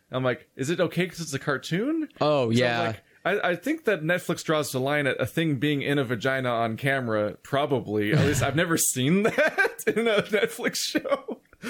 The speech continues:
Speaker 1: So I'm like, "It's
Speaker 2: I
Speaker 1: probably
Speaker 2: mean,
Speaker 1: not
Speaker 2: they,
Speaker 1: o-"
Speaker 2: they do have, I think, didn't Netflix for a while have, what's that one movie called, uh, with Willem Dafoe in it?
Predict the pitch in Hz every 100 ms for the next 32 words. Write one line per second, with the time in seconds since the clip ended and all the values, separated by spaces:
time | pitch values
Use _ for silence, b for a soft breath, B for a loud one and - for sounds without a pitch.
0 | 247 - 208 208 208 196 - - B B
1 | - 180 202 240 214 170 180 180 220 214
2 | 196 - - 131 185 156 240 247 226 233
3 | 220 202 156 147 - - _ - 139 208
4 | 214 - - 131 180 202 190 190 185 175
5 | 165 147 143 143 123 131 127 127 110 -
6 | 117 - 104 95 101 101 98 95 92 98
7 | 98 92 - 95 101 101 95 69 57 58
8 | - - 107 101 107 107 101 - 104 107
9 | 117 123 -